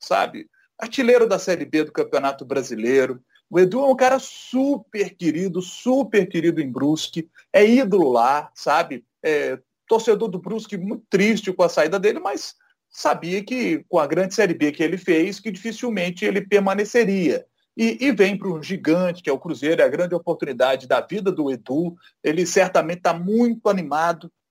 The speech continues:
pra jogar a Série B do Campeonato Brasileiro mais uma vez, só que agora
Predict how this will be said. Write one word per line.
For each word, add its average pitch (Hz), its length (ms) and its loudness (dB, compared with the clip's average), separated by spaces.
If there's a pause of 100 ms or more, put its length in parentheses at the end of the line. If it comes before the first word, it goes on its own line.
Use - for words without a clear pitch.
pra 180 200 2
jogar 143 560 0 (300)
a 135 180 -4
Série 151 260 -2
B 151 140 0
do 151 100 -10
Campeonato 147 480 -2
Brasileiro 135 480 -2
mais 135 220 0
uma 143 120 -8
vez, 143 180 -2
só 185 120 2
que 185 120 0
agora 147 380 2